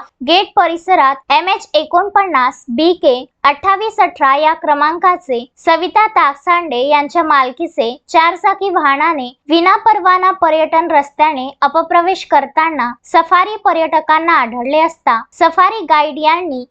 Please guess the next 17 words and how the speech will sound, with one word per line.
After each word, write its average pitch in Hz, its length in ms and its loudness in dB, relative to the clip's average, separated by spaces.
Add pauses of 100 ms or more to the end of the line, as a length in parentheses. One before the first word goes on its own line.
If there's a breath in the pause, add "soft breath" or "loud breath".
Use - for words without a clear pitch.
(120)
वन 294 260 2
विभागाला 349 640 0
दूरध्वनीद्वारे 294 1080 -2
माहिती 311 440 -2
दिली. 233 320 -6 (180)
वन 302 340 0
परिक्षेत्र 330 560 -2
अधिकारी 277 680 0 (120)
किरण 311 340 0
धानकुटे 277 720 -2
यांच्या 294 360 0
मार्गदर्शनात 269 920 -2 (180)
रेंजर 349 420 2
ऑफिसर 330 640 2
मोहन 294 420 0
हटवार, 269 500 0 (220)
वनरक्षक 381 680 0